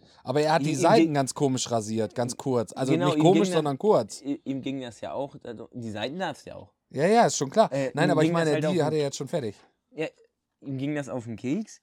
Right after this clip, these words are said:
Speaker 1: Mhm.
Speaker 2: dass die Haare an den Ohren kitzelten. Und dann war sein Juniorchef beim
Speaker 1: <laughs>
Speaker 2: Friseur.
Speaker 1: Ja.
Speaker 2: Und dann ist er da mitgefahren und war halt beim Türken.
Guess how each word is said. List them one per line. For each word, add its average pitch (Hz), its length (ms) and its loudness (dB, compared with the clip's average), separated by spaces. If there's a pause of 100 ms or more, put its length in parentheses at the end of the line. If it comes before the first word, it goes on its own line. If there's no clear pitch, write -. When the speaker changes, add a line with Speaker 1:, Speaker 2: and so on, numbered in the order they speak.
Speaker 1:
Mhm. 110 300 -8 (680)
Speaker 2:
dass 143 220 -4
die 147 140 0
Haare 143 380 -2
an 135 120 -10
den 117 80 -10
Ohren 107 240 -10
kitzelten. 92 460 -14
Und 104 100 -12
dann 117 340 -10
war 120 420 -6
sein 113 320 -10
Juniorchef 131 600 -8
beim 120 180 -8
Speaker 1:
<laughs> 127 120 -14
Speaker 2:
Friseur. 120 360 -8 (320)
Speaker 1:
Ja. 123 340 -2 (1120)
Speaker 2:
Und 147 140 -6
dann 139 100 -2
ist 123 120 -8
er 117 100 -6
da 123 60 -4
mitgefahren 110 520 -10
und 101 120 -12
war 110 260 -8
halt 113 200 -12
beim 101 220 -12
Türken. 123 400 -6